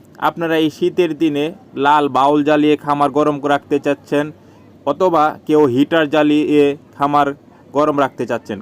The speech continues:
কিন্তু কোনোটাই কাজে আসতেছে না। সেই জন্য এই আধুনিক খামারের বিকল্প কোনো কিছুই নাই। আপনি একটি আধুনিক খামার তৈরি করতে হলে উপর দিয়ে একটি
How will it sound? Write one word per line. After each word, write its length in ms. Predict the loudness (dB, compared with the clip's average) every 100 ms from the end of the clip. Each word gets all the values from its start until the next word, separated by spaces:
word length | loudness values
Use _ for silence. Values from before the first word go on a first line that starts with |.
| -8
কিন্তু 320 | -8 -4 -2 -2 -6 -20 -10
কোনোটাই 460 | -4 -2 0 0 0 -4 -6
কাজে 240 | -4 -2 -2
আসতেছে 380 | -2 -6 -8 -8
না। 120 | -10 -14 -20 -20 -4
সেই 220 | 0 0
জন্য 240 | 0 0 0 0 -4 -6
এই 140 | -2 0
আধুনিক 380 | -2 -2 -6 -6
খামারের 440 | -4 0 2 0 -2 -4
বিকল্প 360 | -2 0 -2 0 -2 -2 -6
কোনো 180 | -6 -4
কিছুই 300 | -6 -4 -4
নাই। 200 | -4 -6 -10 -20 -20 -20 -12 -4
আপনি 240 | -4 -4
একটি 180 | -4 -2
আধুনিক 360 | -2 -2 -4 -6
খামার 380 | -4 -2 0 -2 -2
তৈরি 260 | -2 0
করতে 300 | 0 -4 -2
হলে 260 | 0 0 0 -2 -8 -20 -14
উপর 340 | -6 -4 0 -2 0
দিয়ে 220 | 0 4 2 0 -8 -20 -20 -20 -20 -10 -8
একটি 280 | -6 -2